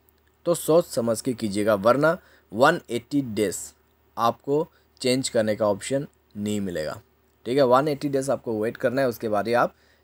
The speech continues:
चेंज कर सकते हैं। तो अच्छे से आप एक बार आईडी को दोबारा से चेक करें,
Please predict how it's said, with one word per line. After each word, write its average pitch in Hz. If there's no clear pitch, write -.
चेंज 175
कर 107
सकते 87
हैं। 80
तो 180
अच्छे 135
से 165
आप 147
एक 135
बार 131
आईडी 120
को 127
दोबारा 101
से 151
चेक 147
करें, 147